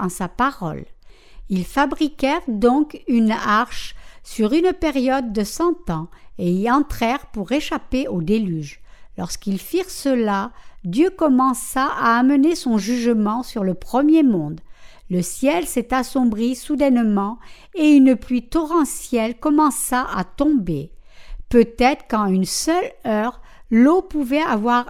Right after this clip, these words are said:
atteint le niveau du troisième plancher,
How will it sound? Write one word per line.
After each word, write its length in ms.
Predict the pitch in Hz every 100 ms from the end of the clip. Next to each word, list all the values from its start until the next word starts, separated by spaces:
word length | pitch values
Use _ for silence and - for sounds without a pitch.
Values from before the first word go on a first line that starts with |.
| -
atteint 540 | 262 - - 233 269
le 140 | 320 226
niveau 440 | 226 233 208 262
du 80 | 247
troisième 640 | - - 330 262 285 285 214
plancher, 640 | 233 208 - - 165 151